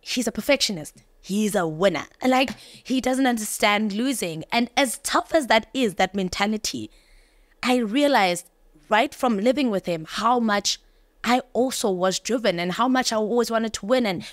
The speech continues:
when I did something really well, he was, like, so happy for me. And we just shared the same emotions at the same time. And I lived with my dad for two years, from grade ten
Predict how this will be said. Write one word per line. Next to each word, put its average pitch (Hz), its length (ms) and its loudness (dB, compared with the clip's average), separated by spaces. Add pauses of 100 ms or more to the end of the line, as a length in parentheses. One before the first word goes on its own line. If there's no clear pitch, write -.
(140)
when 220 160 0
I 220 80 -2
did 262 260 -2
something 226 460 -2
really 233 240 -4
well, 220 360 4 (220)
he 294 220 -2
was, 277 220 0
like, 214 120 -6
so 269 360 -2
happy 262 300 -2
for 247 200 -6
me. 233 240 -2
And 196 240 -2 (580)
we 269 240 2
just 330 300 0
shared 285 380 0
the 247 60 0
same 240 560 0
emotions 208 640 0
at 185 80 -4
the 208 80 -6
same 165 380 -4
time. 120 340 -6 (840)
And 220 500 0 (1120)
I 247 60 4
lived 277 180 4
with 240 100 -6
my 220 100 2
dad 185 200 0
for 185 80 -6
two - 160 -8
years, - 320 -6 (240)
from 175 200 -2
grade 170 220 -4
ten 208 300 0